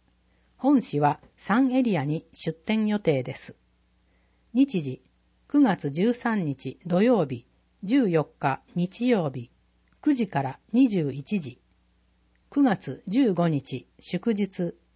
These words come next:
九時から十六時。場所、エキスポメッセ、ワッセ。阪南ひとつなぎエキスポ。ひとつなぎ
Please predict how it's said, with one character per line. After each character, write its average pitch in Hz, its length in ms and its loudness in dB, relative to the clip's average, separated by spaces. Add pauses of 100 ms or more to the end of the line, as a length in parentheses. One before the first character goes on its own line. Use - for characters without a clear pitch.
(280)
九 285 120 2
時 208 160 0
か 139 140 -2
ら 131 160 -8 (180)
十 208 300 0
六 220 280 2
時。 139 200 -10 (1080)
場 165 160 0
所、 214 300 -4 (500)
エ 185 120 0
キ 262 140 0
ス - 100 -14
ポ 254 160 2
メ 233 120 2
ッ 226 40 -2
セ、 - 340 -10 (360)
ワ 196 140 4
ッ 254 40 0
セ。 - 340 -12 (1080)
阪 247 240 4
南 254 380 2 (180)
ひ - 140 -20
と 269 120 2
つ 269 140 -2
な 262 140 4
ぎ 254 140 4
エ 240 100 0
キ 185 100 -6
ス - 160 -12
ポ。 - 220 -10 (1080)
ひ - 120 -20
と 269 140 2
つ 277 120 -2
な 202 160 4
ぎ 143 260 -4